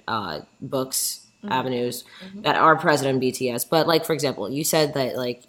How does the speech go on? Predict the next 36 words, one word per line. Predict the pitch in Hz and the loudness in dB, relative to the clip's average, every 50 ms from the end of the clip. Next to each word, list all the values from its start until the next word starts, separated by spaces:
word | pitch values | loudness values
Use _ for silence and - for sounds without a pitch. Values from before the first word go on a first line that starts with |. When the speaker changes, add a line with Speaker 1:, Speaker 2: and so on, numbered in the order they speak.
| - _ | -20 _
Speaker 1:
you | - 156 156 151 | -6 -4 -4 -2
didn't | 135 151 135 135 | -2 -2 -2 -2
expect | 131 131 - - - 120 - | -2 -2 -2 -2 -2 -6 -8
that | - 117 - | -6 -10 -8
you | 117 | -8
were | 113 | -6
gonna | 107 123 120 | -6 -6 -8
go | 117 - | -8 -8
to | 113 110 | -10 -10
Korea | - - - 113 110 101 82 82 78 - _ _ _ | -10 -10 -8 -6 -4 -4 -4 -6 -8 -10 _ _ _
Speaker 2:
Yes. | - - - - - - | -20 -18 -18 -16 -10 -6
Speaker 1:
three | 143 131 123 | -2 -2 0
times. | 120 - - 113 - - 64 - 127 - - - - - | 0 0 -2 -4 -4 -6 -8 -8 -10 -10 -12 -16 -16 -14
Speaker 2:
Mm-hmm. | 196 190 180 | -14 -12 -2
Speaker 1:
Was | 190 170 170 | 0 2 4
that | 180 170 175 | 4 2 2
something | 180 165 160 160 156 139 | 2 0 2 0 0 0
you | 139 135 | -2 -4
wanted? | 123 131 131 131 131 123 - 113 92 85 78 - - _ _ _ _ _ - - - - _ - | -2 -2 -2 -2 -2 -4 -4 -6 -8 -8 -8 -10 -18 _ _ _ _ _ -20 -20 -20 -20 _ -16
Speaker 2:
Yes, | 165 165 196 196 190 180 160 - - - - | -10 -6 -4 -2 -2 -2 -4 -6 -10 -12 -12
for | - - 208 | -6 -4 -2
sure. | 208 - 240 | -2 0 -2
Speaker 1:
Okay. | 202 190 | -2 -2
Speaker 2:
That's | 185 180 175 - - | -4 -6 -6 -8 -10
what | - 180 185 180 | -8 -6 -4 -2
I | 175 175 | -2 -4
wanted. | 175 175 175 175 175 165 160 156 | -4 -4 -6 -4 -4 -6 -6 -6
I | - 185 185 | -6 -6 -4
remember, | 190 196 214 233 277 311 320 302 | -4 -6 -6 -6 -8 -8 -8 -10
too, | - - - | -8 -6 -6
in | 262 240 | -6 -6
the | 220 | -6
beginning | 226 208 220 214 208 | -8 -6 -6 -6 -6
of | 196 180 | -6 -8
the | 180 | -10
year, | 175 175 196 240 240 226 220 214 | -10 -10 -8 -6 -6 -6 -6 -8